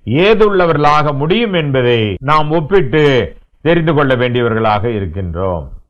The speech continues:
இப்படி தொடர்ந்து நாம் படித்து கொண்டே இருக்கும் பொழுது ஆபிரகாமுக்கு ஒரு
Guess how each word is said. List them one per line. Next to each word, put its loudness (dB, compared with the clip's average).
இப்படி -4
தொடர்ந்து 2
நாம் 2
படித்து -2
கொண்டே 0
இருக்கும் -4
பொழுது -2
ஆபிரகாமுக்கு 0
ஒரு 0